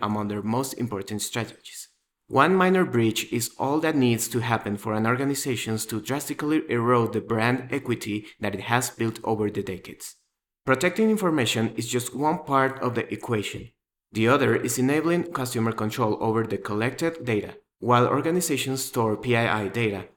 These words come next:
customers must be free to request its complete or partial deletions and do so whenever they want. Care. This is the manner in which an organization creates procedures to ensure that their communications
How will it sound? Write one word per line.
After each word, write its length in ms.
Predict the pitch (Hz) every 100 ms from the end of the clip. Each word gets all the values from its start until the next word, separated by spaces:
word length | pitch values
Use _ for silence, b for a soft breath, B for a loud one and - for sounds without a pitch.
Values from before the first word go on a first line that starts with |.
| _ _
customers 480 | 151 160 180 185 170
must 320 | 143 143 143
be 80 | 185
free 340 | - 156 170
to 160 | 165 156
request 460 | 123 123 117 -
its 160 | 120 -
complete 420 | 117 104 127 131 127
or 160 | 117
partial 440 | 117 113 107 110 104
deletions 640 | 110 127 120 110 104 110 -
and 180 | 120 120
do 180 | 147 165
so 240 | - 107
whenever 500 | 101 113 113 110 107
they 140 | 101 101
want. 420 | 107 104 98 - _ _ _ _ _
Care. 380 | - 127 98 85 - _ _ _ _ _ _ _ -
This 180 | 135 180
is 100 | 180
the 100 | 151
manner 320 | 131 123 113
in 180 | 104 104
which 260 | 101 -
an 140 | 117 120
organization 640 | 139 156 156 120 - 117
creates 400 | - 113 101 -
procedures 720 | - 117 - 139 107 107 107
to 120 | -
ensure 360 | 113 - 143 156
that 180 | 151 135
their 200 | 117 131
communications 800 | - 123 135 123 107 107 104